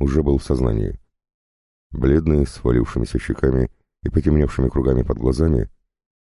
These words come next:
он, тем не менее, выглядел намного лучше, чем пару часов назад. Увидев меня, Зубов слабо шевельнулся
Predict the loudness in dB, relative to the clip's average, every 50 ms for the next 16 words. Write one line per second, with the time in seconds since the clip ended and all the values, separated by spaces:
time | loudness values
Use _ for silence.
0 | _ _ _ _ _ _ -4 -2 0 0 2 2 2 4 4 4 4 4 4 4
1 | 4 4 2 2 2 2 2 4 4 4 4 2 2 2 2 2 2 2 2 2
2 | 0 0 -2 -2 -4 -4 _ _ _ -4 -2 -2 0 0 0 0 0 -2 -4 -4
3 | -4 -4 -2 -2 -2 -2 -2 -4 -6 -8 -16 _ _ _ _ _ _ _ _ _
4 | _ _ _ _ _ _ _ _ _ _ _ _ _ _ -2 2 2 2 2 2
5 | 0 0 0 2 2 2 2 0 -2 -6 _ _ _ _ _ _ _ -8 -4 -2
6 | 0 2 2 2 0 0 0 0 0 2 0 0 0 0 -2 0 2 2 2 0
7 | 0 -2 -4 -6 -6